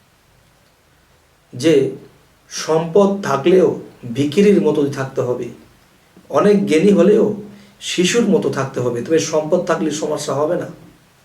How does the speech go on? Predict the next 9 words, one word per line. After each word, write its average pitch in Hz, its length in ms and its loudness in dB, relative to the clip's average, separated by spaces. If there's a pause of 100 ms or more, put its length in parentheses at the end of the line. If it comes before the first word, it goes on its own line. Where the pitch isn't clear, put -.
(2250)
তবে 180 180 2
হে 190 160 4
জগতবাসী, 165 640 2 (2000)
আজকের 185 260 0
এই 170 120 8
আলোচনাগুলো 180 680 4
করেই 175 260 4
রাখছি। 135 440 -2
তবে 131 300 0